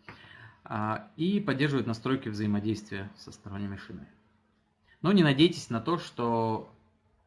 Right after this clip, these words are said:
большое количество устройств Bass Pro, а, встроится как K N X устройство в K N X сеть,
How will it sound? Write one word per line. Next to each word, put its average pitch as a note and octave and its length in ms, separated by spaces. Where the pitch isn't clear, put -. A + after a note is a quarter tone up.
большое A#2+ 360
количество A2+ 400
устройств G#2+ 360
Bass G#2 280
Pro, F3 340
а, G#2 320
встроится A#2 1000
как G#2+ 240
K A#2+ 120
N A#2+ 100
X A2+ 160
устройство A2+ 720
в - 60
K A2 100
N G#2 100
X - 160
сеть, - 340